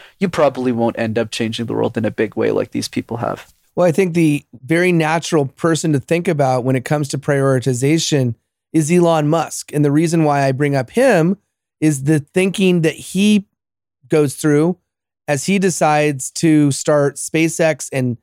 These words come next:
Speaker 2: Tesla. I mean, he didn't start Tesla, but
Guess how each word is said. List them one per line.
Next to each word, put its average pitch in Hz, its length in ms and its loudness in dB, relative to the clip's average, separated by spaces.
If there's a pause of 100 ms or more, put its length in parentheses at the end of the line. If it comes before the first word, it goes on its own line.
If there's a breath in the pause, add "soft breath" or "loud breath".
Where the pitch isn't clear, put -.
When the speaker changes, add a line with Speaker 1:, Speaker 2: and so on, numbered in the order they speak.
(240)
Speaker 2:
Tesla. 175 580 0
I 135 80 -4
mean, 143 140 2
he 151 80 2
didn't 135 180 -2
start 151 320 0
Tesla, 143 380 -2
but 131 260 0